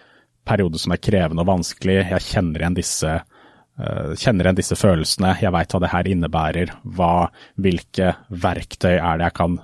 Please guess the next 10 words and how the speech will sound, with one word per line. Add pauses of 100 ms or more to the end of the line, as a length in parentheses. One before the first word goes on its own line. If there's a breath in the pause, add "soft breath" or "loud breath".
(140)
benytte
meg (100)
av (140)
nå,
eller (300 loud breath)
hva
er
det
jeg
kan